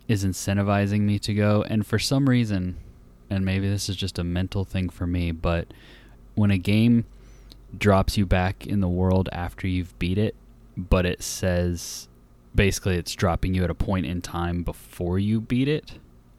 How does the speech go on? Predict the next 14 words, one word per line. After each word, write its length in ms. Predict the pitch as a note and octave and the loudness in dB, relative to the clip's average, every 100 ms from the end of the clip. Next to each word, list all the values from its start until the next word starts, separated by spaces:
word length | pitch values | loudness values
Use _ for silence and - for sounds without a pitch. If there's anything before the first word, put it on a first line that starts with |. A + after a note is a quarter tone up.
| - | -6
I 80 | G#2 | -4
find 280 | - G#2 G#2 | 0 2 4
myself 380 | G2 - F#2+ | 2 0 -4
not 200 | F#2 F#2 | -2 -2
as 120 | F2+ F2+ | -2 -4
interested 520 | F2 - - F#2+ F2+ | -4 -6 -6 -6 -2
going 340 | F2+ F2 E2+ | -2 -2 -2
back 320 | D#2+ E2+ - | -4 -4 -6
for 160 | - A2 | -4 -4
some 240 | - G#2+ | 0 0
reason, 300 | A2 A2 A2 | 2 2 2
whereas 340 | G2+ F#2+ F2+ F2+ | 4 4 2 0
if 180 | E2+ - | -4 0
there's 400 | F#2+ F#2+ F2 | 2 4 2